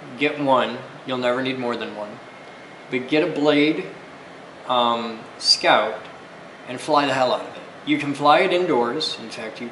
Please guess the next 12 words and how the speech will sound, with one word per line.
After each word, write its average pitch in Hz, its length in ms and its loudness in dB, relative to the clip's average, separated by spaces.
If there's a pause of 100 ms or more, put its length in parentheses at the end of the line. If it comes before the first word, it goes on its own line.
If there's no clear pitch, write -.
probably 131 320 -2
can't 135 260 -4
really 139 300 4
fly 123 260 6
it 120 80 2
outdoors 110 520 2
in 110 80 -8
any 113 160 -4
kind 113 260 -6
of 110 60 -6
a 107 40 -6
wind. 113 280 -4